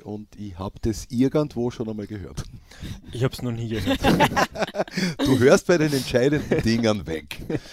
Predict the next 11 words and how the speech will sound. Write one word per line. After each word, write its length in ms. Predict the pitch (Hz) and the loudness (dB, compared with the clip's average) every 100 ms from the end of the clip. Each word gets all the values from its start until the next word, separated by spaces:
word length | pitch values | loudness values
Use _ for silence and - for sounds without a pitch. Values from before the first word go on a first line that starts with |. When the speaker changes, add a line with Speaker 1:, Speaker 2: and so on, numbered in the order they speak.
| - | -8
Speaker 2:
So 60 | 143 | -2
ist 60 | 127 | 2
es. 60 | |
Speaker 1:
Reden 380 | 123 170 226 226 | 6 6 4 0
wir, 260 | 170 196 196 | 6 8 8
wenn 120 | 180 | 4
ihr 100 | 175 | 4
wollt, 240 | 165 208 | 2 0
ganz 200 | - 170 | -6 -6
kurz 280 | - 175 - 147 | -4 -4 -2 0
über 420 | 147 139 135 135 | 0 2 2 0